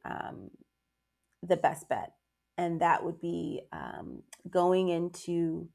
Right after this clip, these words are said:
the back of my skull and inserting a little kind of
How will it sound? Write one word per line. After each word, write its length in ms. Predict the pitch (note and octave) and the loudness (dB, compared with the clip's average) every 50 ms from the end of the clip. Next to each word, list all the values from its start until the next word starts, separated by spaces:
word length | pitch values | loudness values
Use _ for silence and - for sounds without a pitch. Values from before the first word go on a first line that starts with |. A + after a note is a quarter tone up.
| _ _ _ _ _ _ - | _ _ _ _ _ _ -8
the 60 | E3 | 2
back 360 | - D#3 C3+ - - - - - | 6 6 6 6 6 0 -4 -4
of 100 | F3+ F#3 | -2 0
my 180 | F#3 F#3 F#3 F#3 | 2 2 2 2
skull 600 | F#3 - - - D3 C#3 D3+ D3+ E3 E3+ E3 _ _ _ _ _ _ _ _ _ _ _ _ _ _ _ _ _ _ - | 0 -2 2 4 4 4 4 2 -2 -6 -10 _ _ _ _ _ _ _ _ _ _ _ _ _ _ _ _ _ _ -2
and 580 | E3+ E3+ D#3+ D#3 D3+ D3 D#3 D3+ D3+ D3+ - - _ _ _ _ _ _ _ _ _ _ _ _ _ _ _ _ - | 0 0 2 0 0 0 -2 -4 -4 -8 -10 -14 _ _ _ _ _ _ _ _ _ _ _ _ _ _ _ _ 0
inserting 840 | F#3+ F3+ F3 E3+ E3+ - - - G3 G3 F#3+ F#3+ F#3+ F#3 F3 F3 E3 - | 2 2 2 2 -2 -4 0 2 4 4 4 4 4 2 2 2 2 2
a 80 | - E3+ | 2 2
little 580 | E3 E3 E3 F3+ F3+ F3+ F3+ F3+ F3 F3 F3 - | 2 4 4 4 6 6 6 6 4 2 0 -2
kind 240 | - - E3+ D#3+ D#3+ | -4 -4 -2 0 0
of 180 | D#3 D3+ D3+ | -2 -2 -4